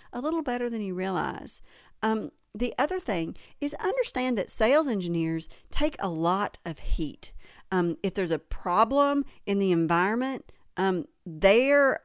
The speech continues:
often going to be the ones to have to talk to leadership about it. Um, and often it's not their fault. Sometimes their customer has gone and done something stupid, and they still have to defend their product,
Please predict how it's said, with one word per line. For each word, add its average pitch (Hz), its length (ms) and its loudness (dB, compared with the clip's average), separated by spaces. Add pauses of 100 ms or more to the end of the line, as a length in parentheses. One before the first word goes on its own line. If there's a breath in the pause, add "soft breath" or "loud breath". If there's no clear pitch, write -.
(100)
often 202 480 4
going 208 260 -2
to 220 60 -6
be 202 140 -2
the 190 100 -4
ones 170 280 -2
to 165 100 -6
have 185 280 -4
to 226 100 -10
talk - 280 -4
to 208 100 -10
leadership 277 480 -6
about 117 320 -6
it. 98 200 -8 (300 loud breath)
Um, 220 260 -2
and 233 180 -4 (100)
often 302 540 0 (260)
it's 240 160 -2
not 311 160 0
their 240 100 2
fault. - 500 -2 (180 soft breath)
Sometimes 311 440 -2
their 226 100 0
customer 214 500 0
has 180 120 -4
gone 190 160 -2
and 190 140 0
done 196 100 -4
something 185 300 -4
stupid, 269 520 -2 (300 loud breath)
and 190 220 2
they 277 260 4
still 240 480 0
have 202 380 0
to 196 180 -4
defend 160 480 -2
their 156 160 -2
product, 151 580 0